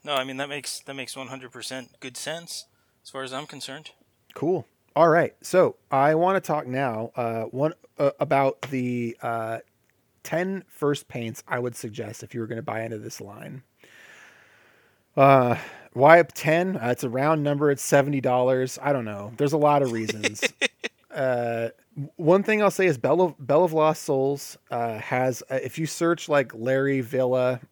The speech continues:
Speaker 2: uh, contrast paints, you'll get a series of swatches that a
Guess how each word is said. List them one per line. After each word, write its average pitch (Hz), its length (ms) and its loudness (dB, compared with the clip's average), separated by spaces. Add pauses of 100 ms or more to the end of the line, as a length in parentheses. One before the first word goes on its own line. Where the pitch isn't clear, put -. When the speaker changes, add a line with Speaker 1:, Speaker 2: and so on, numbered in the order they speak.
(120)
Speaker 2:
uh, 113 360 -8
contrast 127 560 -4
paints, 123 380 -8
you'll 127 160 -4
get 135 320 -2 (360)
a 139 120 -4
series 170 500 2
of 143 100 -2
swatches 135 840 -2
that 127 200 -2
a 123 260 -2